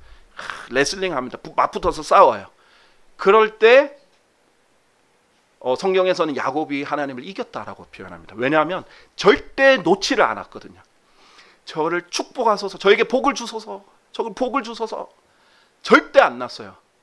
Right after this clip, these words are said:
자기 다리가 탈골이 되도록 맞을 때까지도 안 놓고 제발 복을 달라고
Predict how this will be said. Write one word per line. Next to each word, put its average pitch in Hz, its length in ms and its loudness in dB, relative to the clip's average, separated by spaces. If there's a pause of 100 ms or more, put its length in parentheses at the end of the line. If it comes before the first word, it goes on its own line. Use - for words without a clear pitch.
(420)
자기 226 500 -2
다리가 190 800 0
탈골이 240 440 0
되도록 190 480 -2
맞을 220 360 0
때까지도 139 600 -8 (220)
안 202 280 -2
놓고 220 240 -4
제발 - 580 0
복을 - 240 -12
달라고 101 420 -14